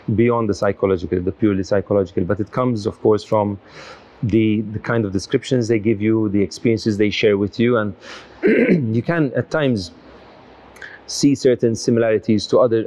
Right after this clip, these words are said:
other experiences, which you, o-, other, other cases, uh, let's, let's call them this way. <clears throat>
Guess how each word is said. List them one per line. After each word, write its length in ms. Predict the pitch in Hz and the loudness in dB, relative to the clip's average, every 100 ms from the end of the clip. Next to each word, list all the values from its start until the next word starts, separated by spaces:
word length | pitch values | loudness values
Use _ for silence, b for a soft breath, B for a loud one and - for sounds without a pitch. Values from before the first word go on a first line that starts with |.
| - | -2
other 220 | 135 107 | 0 0
experiences, 600 | 107 - 107 98 110 98 | -2 0 -2 0 -2 0
which 220 | 101 - - | -2 -4 -4
you, 100 | - | 0
o-, 160 | 113 | 0
other, 240 | - 104 113 120 | 2 2 0 0
other 240 | 101 101 - - - - - | 0 -2 -6 -14 -14 -14 -2
cases, 460 | 135 113 101 87 92 | -2 0 -2 -4 -2
uh, 40 | 90 113 | -4 -2
let's, 220 | 107 98 | -4 -4
let's 240 | 113 104 - | -4 -6 -6
call 220 | - 98 | -4 -2
them 140 | 95 | -2
this 140 | 95 - | -8 -6
way. 140 | 101 - B B B | -6 -6 B B B
<clears throat> 0 | - | -6